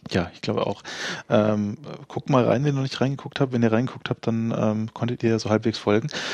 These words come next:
Und das ist ja auch das Prinzip des Retro-Zirkels, dass wir euch immer vorher sagen,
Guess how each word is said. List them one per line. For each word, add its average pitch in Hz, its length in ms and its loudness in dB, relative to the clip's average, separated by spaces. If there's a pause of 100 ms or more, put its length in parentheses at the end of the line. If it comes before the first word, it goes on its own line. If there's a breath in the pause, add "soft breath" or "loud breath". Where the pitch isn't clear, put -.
Und 117 140 -2
das 123 60 0
ist 131 140 -2
ja 120 80 0
auch - 100 0
das - 180 0
Prinzip 120 500 -2
des - 220 -10
Retro-Zirkels, 143 720 2 (400 loud breath)
dass - 200 -4
wir 120 100 2
euch 123 100 0
immer 107 200 -2
vorher 127 440 4
sagen, 104 500 2